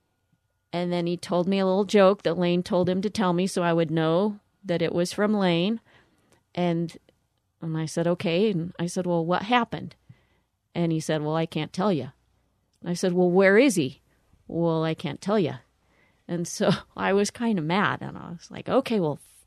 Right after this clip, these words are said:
thanks for calling." And I hung up, and I just ran right to the internet and started looking up. And sure enough, there was stuff on, of ambush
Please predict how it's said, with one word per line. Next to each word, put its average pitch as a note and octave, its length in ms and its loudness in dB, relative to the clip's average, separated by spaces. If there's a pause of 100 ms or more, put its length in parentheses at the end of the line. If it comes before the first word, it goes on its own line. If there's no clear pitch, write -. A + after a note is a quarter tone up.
(200)
thanks A#3 240 2
for G3+ 80 0
calling." F#3 500 4
And D#3+ 100 -2
I D#3+ 120 0
hung F#3+ 240 -2
up, E3+ 240 -2 (300)
and F#3+ 120 2
I A3 100 8
just E3+ 140 -2
ran F3+ 200 4
right E3+ 180 2
to F3 100 0
the - 100 -4
internet D#3 360 -2
and - 40 -12
started D#3+ 260 -2
looking D3+ 260 0
up. F3+ 180 0
And D3 100 -4
sure F3+ 160 2
enough, F3+ 300 0
there E3 140 2
was F3 160 0
stuff E3+ 320 2
on, E3 300 0
of E3 420 -2 (240)
ambush F3+ 640 2